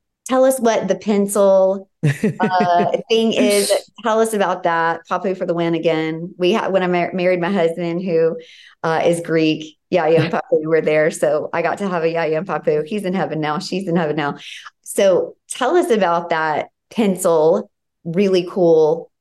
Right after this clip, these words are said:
Speaker 1: thing that
Speaker 2: It's
Speaker 1: you
Speaker 2: the best theory. It's the
Speaker 1: It's
Speaker 2: easiest
Speaker 1: so
Speaker 2: theory to
Speaker 1: great.
Speaker 2: remember. It's so great. I usually keep a box of pen, like, "Where are my pencil? Oh, Sophia took 'em."
Speaker 1: So good.
Speaker 2: But I'm, I always have pencils with me because it's just that great reminder. Memories live on forever, right? The, the things that people in our lives teach us,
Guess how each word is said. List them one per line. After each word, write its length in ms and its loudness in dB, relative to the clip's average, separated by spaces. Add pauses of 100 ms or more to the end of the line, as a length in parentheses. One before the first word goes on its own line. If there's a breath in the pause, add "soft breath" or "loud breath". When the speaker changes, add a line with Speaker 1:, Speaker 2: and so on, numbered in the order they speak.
(200)
Speaker 1:
thing 580 -2
that 260 0
Speaker 2:
It's 140 0
Speaker 1:
you 60 2
Speaker 2:
the 60 0
best 360 -2
theory. 320 0
It's 180 -2
the 60 2
Speaker 1:
It's 100 0
Speaker 2:
easiest 380 2
Speaker 1:
so 60 2
Speaker 2:
theory 260 2
to 60 0
Speaker 1:
great. 60 2
Speaker 2:
remember. 380 2
It's 220 -2
so 180 2
great. 220 0
I 180 0
usually 360 2
keep 200 -2
a 20 -8
box 280 -2
of 40 -8
pen, 160 2
like, 140 0
"Where 120 2
are 20 0
my 120 2
pencil? 340 0
Oh, 100 2
Sophia 320 0
took 180 -4
'em." 80 0
Speaker 1:
So 120 -2
good. 360 2
Speaker 2:
But 140 0
I'm, 240 -2
I 100 2
always 160 2
have 180 -2
pencils 400 2
with 160 2
me 120 2
because 320 0
it's 100 -4
just 200 -2
that 180 -4
great 240 0
reminder. 640 0 (500 loud breath)
Memories 520 2
live 160 2
on 280 2
forever, 380 -2
right? 320 0
The, 180 -4 (140)
the 140 -2
things 320 0
that 240 -2
people 380 0
in 120 0
our 140 0
lives 340 -2
teach 260 -2
us, 400 -2